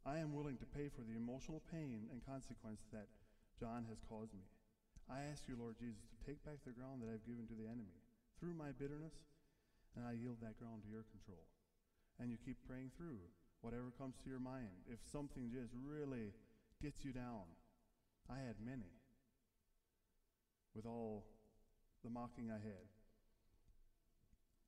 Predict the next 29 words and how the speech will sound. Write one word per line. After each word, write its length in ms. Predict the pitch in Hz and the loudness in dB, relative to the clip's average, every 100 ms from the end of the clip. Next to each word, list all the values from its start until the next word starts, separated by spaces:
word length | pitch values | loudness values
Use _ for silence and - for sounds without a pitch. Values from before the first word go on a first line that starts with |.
| _ | _
That's 160 | - - | -6 -2
why 140 | - | 0
that 180 | 107 120 | 0 -2
came 140 | 120 104 | -2 -2
to 60 | |
my 80 | 98 | -2
mind, 260 | 101 123 - - - | -4 -4 -6 -12 -10
you 60 | |
know, 60 | 101 | -8
making 220 | 104 101 - | -6 -6 -2
fun 140 | 117 | -2
of 60 | 104 | -2
me. 80 | 92 - - - - - | -4 -10 -14 -18 -16 2
Um, 340 | 131 123 110 101 - - - - - - - - - | 6 8 6 0 -8 -18 -20 -20 -18 -18 -16 -6 0
but 120 | 127 | 4
that 200 | 143 170 | 4 6
was 200 | 143 117 - | 4 2 4
so 260 | 151 147 151 - | 4 6 4 2
freeing 580 | 160 175 170 117 85 82 - - - - _ - - - - _ _ _ - - - | 4 4 6 4 0 -6 -14 -20 -20 -20 _ -20 -20 -20 -20 _ _ _ -20 -10 0
once 280 | 143 147 | 2 4
I 140 | 147 143 | 4 6
released 600 | 131 135 147 185 - - | 6 6 6 4 2 0
them. 320 | 104 90 87 - - - _ _ _ _ - - - - - - | -2 -2 -10 -16 -20 -20 _ _ _ _ -20 -20 -20 -20 -4 0
But 160 | 139 | 4
then 180 | 147 147 | 6 6
it 140 | 147 | 4
was 180 | 131 123 | 2 0
this 260 | 127 120 - - | 0 0 0 2
heaviness 480 | 147 147 104 87 | 2 4 0 -2